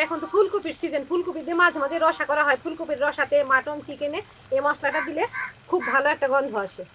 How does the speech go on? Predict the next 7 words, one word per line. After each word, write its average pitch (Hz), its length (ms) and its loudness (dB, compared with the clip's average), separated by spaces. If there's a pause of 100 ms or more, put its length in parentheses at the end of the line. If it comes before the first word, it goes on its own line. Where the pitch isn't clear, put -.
(1600)
ভাজা 269 220 6
মশলা 339 320 2
ছড়িয়ে 359 280 2
দিয়েছি, 320 260 -2
এবার 311 180 2
নেড়ে 294 220 0
দিই। 330 120 0